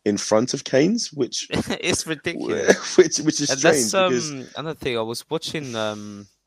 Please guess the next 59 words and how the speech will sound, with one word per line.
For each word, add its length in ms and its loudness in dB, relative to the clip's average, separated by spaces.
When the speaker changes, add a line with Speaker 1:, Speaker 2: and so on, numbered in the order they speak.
Speaker 2:
I 40 -20
think 180 -10
it 40 -2
was 120 -4
the 80 -4
highlights 440 2
of 60 -4
the 40 -6
Liverpool 340 -10
game, 300 -10
and 100 -12
then, 180 -12
um, 440 -4
I 80 -2
reme-, 460 -4
I 100 0
remembered 640 -6
that 120 -10
we've 160 -18
got 180 -8
this, 400 -8
like, 360 -10
this 140 -4
semi-automatic 1080 -4
offside 380 -4
system 440 -12
now, 300 -14
which 200 0
Speaker 1:
Yeah. 140 2
Speaker 2:
I 80 -2
don't 280 -4
believe 280 -2
we 80 -4
use. 360 0
It's 200 -8
that 320 2
system 400 -6
where 140 -2
they 140 -6
kind 220 -8
of 80 -14
turn 240 -12
plays 320 -6
into 200 -14
cartoons. 720 -8
You 220 -12
Speaker 1:
Cart-, 280 2
Speaker 2:
can 80 -6
Speaker 1:
yeah, 180 6
mm-hmm. 300 2
Speaker 2:
have 140 4
a 60 2
line 360 4
there 280 0
without 460 -2
any 240 -8
fudgy 420 -4
camera 380 -4
angles. 500 -12